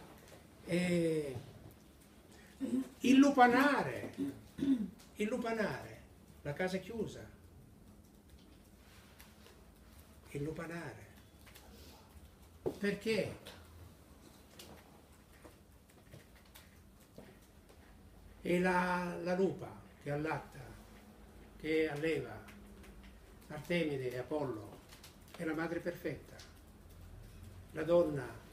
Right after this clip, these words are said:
del lupanare è la madre perfetta che non gode senza godimento. Il lupo,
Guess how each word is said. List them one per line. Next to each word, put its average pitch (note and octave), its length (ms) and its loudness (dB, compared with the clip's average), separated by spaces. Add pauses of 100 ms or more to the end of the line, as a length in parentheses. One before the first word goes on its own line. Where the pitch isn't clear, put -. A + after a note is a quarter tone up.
(280)
del D3 100 -4
lupanare C#3+ 680 -2 (240)
è D3+ 80 -6
la D#3+ 100 0
madre F3 280 0
perfetta - 560 -6 (840)
che D#3+ 120 0
non D#3+ 180 0
gode A#2 420 -6 (2750)
senza C#3+ 360 -4
godimento. C3+ 480 -4 (4000)
Il A3+ 140 6
lupo, A3 420 6